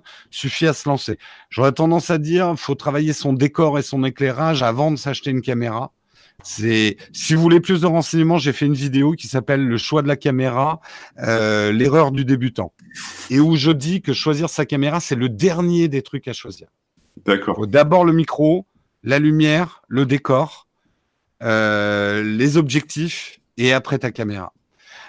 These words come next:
Speaker 1: Euh, mais d'une manière générale, on peut commencer avec un bon micro.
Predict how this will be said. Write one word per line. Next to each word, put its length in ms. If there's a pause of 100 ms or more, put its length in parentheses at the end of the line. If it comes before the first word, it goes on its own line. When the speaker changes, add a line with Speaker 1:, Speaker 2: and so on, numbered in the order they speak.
(180)
Speaker 1:
Euh, 1080
mais 540 (100)
d'une 220
manière 300
générale, 340
on 100
peut 160
commencer 400
avec 220
un 80
bon 160
micro. 380